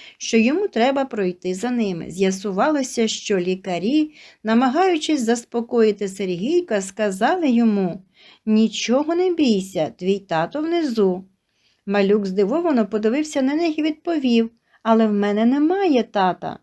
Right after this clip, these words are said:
Він просто дядько, якому мама мене залишила, поки вона у відрядженні». Після цих слів лікарі переглянулися,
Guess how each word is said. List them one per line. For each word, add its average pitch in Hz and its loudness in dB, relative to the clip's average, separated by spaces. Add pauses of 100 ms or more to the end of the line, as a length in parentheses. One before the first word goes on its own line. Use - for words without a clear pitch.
(260)
Він 214 2
просто 226 0
дядько, 226 2 (240)
якому 254 2
мама 294 2
мене 247 2
залишила, 269 2
поки 240 -2
вона 226 2
у 381 -2
відрядженні». 196 0 (600)
Після 208 -2
цих 196 -2
слів 247 -2
лікарі 190 0
переглянулися, 254 -2